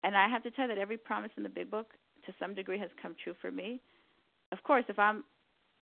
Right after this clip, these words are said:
living peacefully, I don't need to fe-, feel the need to eat. But it's more than that, because, you know, back in my compulsive eating days, I even ate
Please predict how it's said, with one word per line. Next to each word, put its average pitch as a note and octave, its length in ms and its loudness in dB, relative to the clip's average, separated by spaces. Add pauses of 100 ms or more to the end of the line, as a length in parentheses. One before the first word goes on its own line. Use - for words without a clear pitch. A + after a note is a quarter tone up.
(160)
living G3 200 -2
peacefully, F3+ 680 -2
I F3+ 80 0
don't F#3+ 140 -4
need - 180 -6
to D#3+ 140 -8
fe-, - 100 -8 (160)
feel F#3 140 -2
the E3+ 100 -6
need E3 240 -6
to - 140 -10
eat. F#3 220 -4 (540)
But A#3+ 100 -4
it's C#4+ 120 -6
more E4+ 200 6
than A#3 120 0
that, G#2 280 -2
because, A3 380 2 (540)
you C#4 60 2
know, D#4 80 6
back E4 240 4
in D4 60 4
my C4+ 100 2
compulsive C4+ 560 -2 (140)
eating C#4 240 0
days, D#3+ 220 -2
I D#3+ 80 0
even G3+ 280 -2
ate F#3 160 0